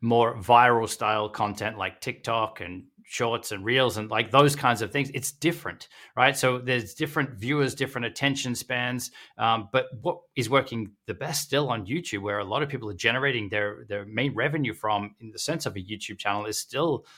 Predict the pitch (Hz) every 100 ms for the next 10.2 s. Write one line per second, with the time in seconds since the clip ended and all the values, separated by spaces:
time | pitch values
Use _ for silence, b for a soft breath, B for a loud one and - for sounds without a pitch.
0 | b 117 117 110 110 101 131 120 113 101
1 | - - 113 95 - 104 117 120 127 113
2 | 92 107 90 - - - - B B 117
3 | 120 127 127 135 156 143 139 139 120 113
4 | 123 131 113 107 98 _ 113 117 110 104
5 | 107 - 117 107 - - - 135 131 120
6 | - 107 104 131 143 120 117 - 120 110
7 | 107 104 117 - 107 - 117 127 87 -
8 | 104 101 - 110 - 110 127 127 95 120
9 | 120 120 110 117 - 127 147 104 101 98
10 | 139 143